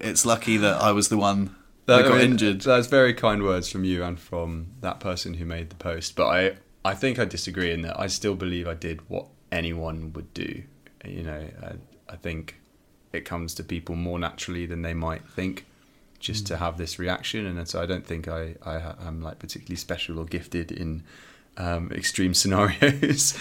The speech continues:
Speaker 2: <laughs> And I just did what, what comes naturally and, and react as best you can. But I'm glad that some people seem to believe that is, those were the, the good choices to be made.
Speaker 1: Well, you'll always be a hero to me, man.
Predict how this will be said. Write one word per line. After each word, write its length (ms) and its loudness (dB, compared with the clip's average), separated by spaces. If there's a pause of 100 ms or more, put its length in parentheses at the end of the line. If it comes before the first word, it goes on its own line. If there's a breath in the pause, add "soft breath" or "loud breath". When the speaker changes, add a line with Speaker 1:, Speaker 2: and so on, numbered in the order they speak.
Speaker 2:
<laughs> 140 -4
And 120 0
I 60 4
just 220 0
did 180 2
what, 200 0 (120)
what 440 -2
comes 260 -4
naturally 640 -4
and, 280 -8
and 240 -6
react 300 -6
as 60 -10
best 300 -10
you 60 -12
can. 360 -10
But 180 -10 (360)
I'm 100 -6
glad 320 -4
that 220 -8 (800 soft breath)
some 240 -2
people 300 -8
seem 220 -4
to 80 -14
believe 260 -8
that 180 -6
is, 200 -10 (220)
those 240 -8
were 60 -6
the, 320 -12
the 100 -10
good 160 -8
choices 480 -10
to 80 -16
be 100 -10
made. 260 -10 (300 soft breath)
Speaker 1:
Well, 400 0 (220)
you'll 220 2
always 200 6
be 160 4
a 40 2
hero 280 2
to 160 -2
me, 160 0
man. 220 -4